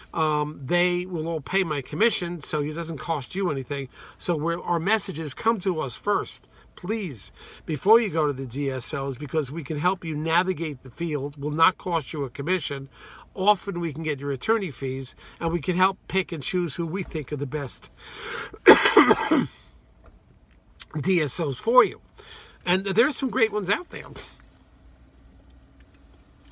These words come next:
And there's some others I'm a little cautious of. But give us that call.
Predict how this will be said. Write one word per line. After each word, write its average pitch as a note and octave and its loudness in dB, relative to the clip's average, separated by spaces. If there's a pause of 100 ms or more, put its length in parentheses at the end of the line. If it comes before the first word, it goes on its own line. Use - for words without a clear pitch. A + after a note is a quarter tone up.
(920)
And G3 2
there's G3 2
some G3+ 2
others G#3+ 2
I'm D#3+ -2
a D#3 -4
little D#3 -2
cautious C#3+ -2
of. A#2 -10 (500)
But D#3 -2
give A3+ 2
us A#3+ 2
that F3 2
call. E3 0